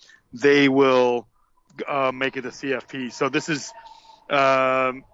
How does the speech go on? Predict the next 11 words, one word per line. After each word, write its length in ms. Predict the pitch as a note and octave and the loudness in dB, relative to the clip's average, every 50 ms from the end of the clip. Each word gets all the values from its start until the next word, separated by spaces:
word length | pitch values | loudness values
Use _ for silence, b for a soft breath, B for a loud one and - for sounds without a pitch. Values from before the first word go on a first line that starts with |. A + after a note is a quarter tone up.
| _ _ _ _ | _ _ _ _
it, 140 | - E3+ E3+ - | -12 -10 -8 -8
it, 160 | E3+ D#3 - | -8 -8 -6
it 160 | - E3 - | -8 -8 -4
could 160 | - F#3 F#3+ | -2 -2 -2
be 120 | D#3+ F3+ E3+ | 2 2 0
a 60 | D#3+ | 2
no-lose 480 | D3 D3 D#3+ F3 F3+ F3 F#3 F#3 F3+ - | 2 2 4 4 4 4 4 2 2 0
situation 600 | - E3+ - - F3 F3 F#3 F3+ - E3+ C#3 - | -4 -8 -4 -2 0 0 0 0 -2 -6 -8 -8
for 100 | D3 C3+ | -8 -4
both 260 | C3+ C#3+ D3 C#3 - | -2 -2 -2 -2 -4
teams. 380 | - D#3 C#3 B2 A#2+ - - | -4 -6 -6 -6 -10 -14 -18